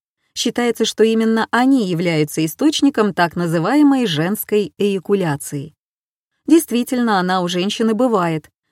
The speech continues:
но вовсе не так часто, как можно подумать, если смотреть порно.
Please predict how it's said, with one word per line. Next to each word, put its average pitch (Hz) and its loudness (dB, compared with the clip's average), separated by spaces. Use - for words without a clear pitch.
но 208 4
вовсе 254 2
не 214 2
так 151 -2
часто, 233 -2
как 180 -2
можно 185 -4
подумать, 208 0
если 175 -2
смотреть 165 -4
порно. 151 0